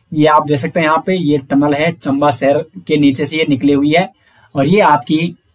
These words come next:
अ, जो निकलती है ऋषिकेश से धरासू हाईवे पर, जो उत्तरकाशी हाईवे है, ऋषिकेश हाईवे से उत्तरकाशी हाईवे पर ये खुलती है। और इस सुरंग का निर्माण बीआरओ यानी बॉर्डर रोड ऑर्गेनाइजेशन द्वारा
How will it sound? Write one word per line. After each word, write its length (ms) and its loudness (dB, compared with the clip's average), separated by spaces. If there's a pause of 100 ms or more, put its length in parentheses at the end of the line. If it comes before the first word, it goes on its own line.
(500)
अ, 260 0
जो 220 2
निकलती 440 0
है 120 0
ऋषिकेश 500 -4
से 160 -4
धरासू 680 0
हाईवे 320 0
पर, 220 -6 (460)
जो 120 -4
उत्तरकाशी 520 0
हाईवे 320 -2
है, 120 0 (100)
ऋषिकेश 460 -4
हाईवे 360 -2
से 280 -2
उत्तरकाशी 640 -4
हाईवे 280 -2
पर 160 -4
ये 180 -2 (380)
खुलती 340 0
है। 200 0 (520)
और 120 2
इस 120 0
सुरंग 260 0
का 100 0
निर्माण 440 0
बीआरओ 440 2
यानी 240 0 (100)
बॉर्डर 380 -2 (200)
रोड 260 0 (160)
ऑर्गेनाइजेशन 760 0
द्वारा 300 -2